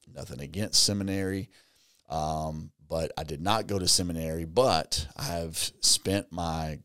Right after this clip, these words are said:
Christian life dedicated to sitting under teachers that have taught me, uh, the Bible, going to, I did, I did some Bible college classes. Um,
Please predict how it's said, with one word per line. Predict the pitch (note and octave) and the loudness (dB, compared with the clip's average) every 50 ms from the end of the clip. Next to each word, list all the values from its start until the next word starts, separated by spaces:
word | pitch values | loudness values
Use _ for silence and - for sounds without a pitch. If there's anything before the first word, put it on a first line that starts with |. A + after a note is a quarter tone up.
| _ - | _ -6
Christian | - - G#2+ G2 - - F2 D#2+ | 0 2 4 4 4 2 0 -2
life | C#2+ C#2+ D2+ F2+ F#2+ F2 D#2+ D2 C2+ - - - - - _ _ _ _ _ _ _ _ - | -2 -2 0 2 2 2 2 0 -2 -4 -6 -6 -8 -12 _ _ _ _ _ _ _ _ 0
dedicated | F#2+ F#2 F2+ F2+ E2+ - - E2+ E2 E2 D#2+ D#2+ D#2+ D#2 - | 2 4 4 4 4 2 0 0 2 0 0 -2 -2 0 0
to | - E2+ E2 D#2+ D#2 D#2 | 0 0 0 -2 0 2
sitting | - - - F2 E2+ E2+ E2 | 2 4 4 2 0 -2 -2
under | E2 E2 D#2+ D#2+ D#2+ D#2 D#2 D2+ D2 C#2+ C2+ - - _ _ _ _ _ - | -2 -2 -2 -2 -2 -2 -2 -2 -4 -6 -10 -12 -18 _ _ _ _ _ -4
teachers | - - A2+ G2+ - - G#2 G2 G2 G2 - - - - | 0 0 2 2 2 2 0 0 2 2 2 2 2 0
that | F2+ D#2 | -4 -6
have | D#2 - - | -6 -4 -2
taught | - - - G2 F2 - - | -2 -2 0 0 0 0 -2
me, | F2+ F2 F2+ G2 G2+ _ _ _ _ _ _ _ _ - | -2 -2 -2 -4 -6 _ _ _ _ _ _ _ _ -6
uh, | F2 F2 F2 F2 E2 - - | -2 -2 0 0 -2 -4 -4
the | E2 | -4
Bible, | E2 - F2 E2 F2 F2 E2 E2 E2+ E2+ E2 - - _ _ D#2+ | -2 0 2 2 2 2 0 0 -2 -2 -4 -6 -10 _ _ -10
going | D#2 - E2 F2 F2+ F2+ F2+ - | -4 -2 0 0 0 0 0 -2
to, | - - E2+ E2 E2 D2+ | -2 -2 -2 -2 -4 -4
I | |
did, | D#2+ F#2+ G2 - - | -4 -4 -4 -2 -4
I | E2+ | -4
did | E2+ F2 F#2 F#2 - - | -4 -4 -4 -2 0 0
some | - F2 E2+ | 0 0 -2
Bible | E2 E2 D#2+ E2 D#2+ E2 D#2+ | -2 0 0 0 -2 -4 -6
college | - - E2 D#2+ D#2+ D#2+ D#2+ D#2 - - - - | -6 -4 -2 -2 0 -2 -2 0 0 -2 -2 -2
classes. | - - F#2 E2+ E2 D#2+ E2 D#2 - - E2 E2 E2 E2 D#2+ - - - - - - - - - - - - - | -4 -4 0 0 0 2 2 2 2 2 2 2 0 2 2 2 2 2 -2 -8 -20 -18 -18 -18 -20 -16 -8 -4
Um, | D2 D2+ D2 D2 D2+ - | -2 -2 -2 -2 -4 -4